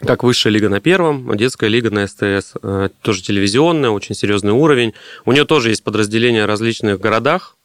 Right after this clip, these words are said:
э, по России. Мы решили, что у нас вот раз такие дети играют талантливые, и мы уже в качестве взрослых команд, э, ну, в какой-то потолок там упёрлись, да, сейчас надо брать количеством, расширять количество команд. И вот мы решили взять подразделение детской лиги такой официальной.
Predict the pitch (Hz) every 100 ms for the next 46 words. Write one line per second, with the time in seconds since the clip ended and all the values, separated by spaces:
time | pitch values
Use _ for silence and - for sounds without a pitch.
0 | - 107 104 - 113 110 113 107 98 -
1 | - - 117 139 135 147 135 - 117 110
2 | 110 113 - 113 - 113 117 - 110 113
3 | 110 110 - 104 131 143 123 113 107 104
4 | 104 95 90 _ _ _ _ - 123 127
5 | 127 110 117 - 131 127 120 - 113 110
6 | 107 120 123 - 101 117 110 113 107 101
7 | 104 101 98 98 113 - - 110 107 -
8 | 117 113 110 107 104 98 147 147 104 110
9 | 104 127 123 117 107 113 - 110 127 170
10 | - 151 139 123 - - - 110 107 113
11 | 127 147 135 123 - - 117 117 117 117
12 | 104 - - - - 117 120 120 110 123
13 | 120 117 123 120 107 123 123 123 117 113
14 | 120 123 117 113 120 - 117 175 170 135
15 | 117 104 113 - 113 104 98